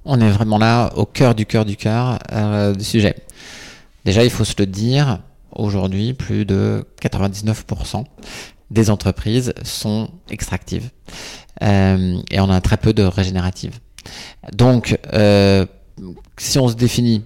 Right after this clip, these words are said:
les choses, c'est hyper simple. Aujourd'hui, on est sur un modèle où notre économie,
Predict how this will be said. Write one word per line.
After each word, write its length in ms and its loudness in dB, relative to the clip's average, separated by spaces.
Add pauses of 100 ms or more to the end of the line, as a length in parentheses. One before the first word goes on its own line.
les 120 0
choses, 420 2
c'est 360 -4
hyper 340 -2
simple. 340 -8 (260)
Aujourd'hui, 520 4
on 100 2
est 80 2
sur 180 -2
un 60 0
modèle 400 2
où 400 0 (400)
notre 500 0
économie, 560 0